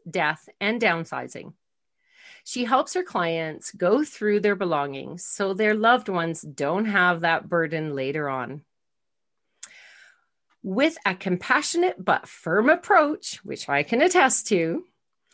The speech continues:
she'll lead you through the steps you need to gain clarity, let go, and design a space and system unique to your needs. Goodbye, hot mess.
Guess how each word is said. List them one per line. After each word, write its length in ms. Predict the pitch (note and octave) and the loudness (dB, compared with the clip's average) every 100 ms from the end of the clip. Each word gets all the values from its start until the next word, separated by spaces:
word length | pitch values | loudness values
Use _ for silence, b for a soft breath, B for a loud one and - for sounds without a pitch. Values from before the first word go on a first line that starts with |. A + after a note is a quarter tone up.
| b b | b b
she'll 240 | - A3+ G3+ | 0 4 4
lead 360 | G3 G#3 G#3+ | 4 2 2
you 100 | C4 | 0
through 400 | C#4+ - G#3+ G3 | -2 2 4 4
the 140 | F#3 G3 | 4 0
steps 520 | - G3 D#3+ - - | 0 0 0 0 -4
you 120 | F#3+ | 2
need 420 | F3+ F3+ F3+ F#3 | 4 4 2 0
to 80 | F#3 | -2
gain 420 | F3+ F3 E3 E3+ | -4 -2 -2 -2
clarity, 720 | F3 - E3+ E3 D#3+ D#3+ E3 F3+ - | -4 -2 0 0 0 -4 -6 -12 -8
let 320 | D#3 G#3 - | -2 -2 0
go, 400 | A3 F#3+ F#3 F3 - | 2 2 2 0 0
and 160 | B3+ | 0
design 520 | C#4+ C4+ G3+ F#3 F3+ F3+ | 0 0 2 4 2 0
a 80 | A#3 | -2
space 500 | A3 - A3 A#3 - | -4 -4 -2 -2 -4
and 140 | A#3+ | -6
system 460 | - F3+ - E3 E3 | -4 -6 -6 -8 -6
unique 520 | D#3+ F3+ F#3+ C4 D#4 | -2 0 0 0 -2
to 160 | - G#3 | -8 -6
your 300 | E3 G#3 A3+ | 0 2 2
needs. 500 | E3+ C#3+ - - - b b b b C#3+ | 2 -4 -8 -14 -16 b b b b 0
Goodbye, 560 | E3 C#4 F4+ D4+ C#4 | 4 6 6 6 6
hot 300 | C4 A3+ A#3+ | 6 4 4
mess. 440 | G3 F3 F3+ - | 2 0 0 -4